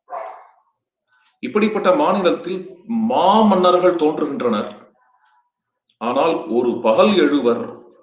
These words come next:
எய்தியற்றே. ஒரு பகலில் தோன்றி மறைவது போல் இருக்கக்கூடியவர்களை தலைவர்களாக கொண்டு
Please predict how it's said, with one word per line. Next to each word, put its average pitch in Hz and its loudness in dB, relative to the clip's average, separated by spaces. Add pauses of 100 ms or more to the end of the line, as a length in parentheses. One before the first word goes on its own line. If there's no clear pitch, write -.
(1600)
எய்தியற்றே. 113 -6 (2000)
ஒரு 127 0
பகலில் 208 4
தோன்றி 185 2
மறைவது 151 0
போல் 165 2
இருக்கக்கூடியவர்களை 143 -4
தலைவர்களாக 147 0
கொண்டு - -12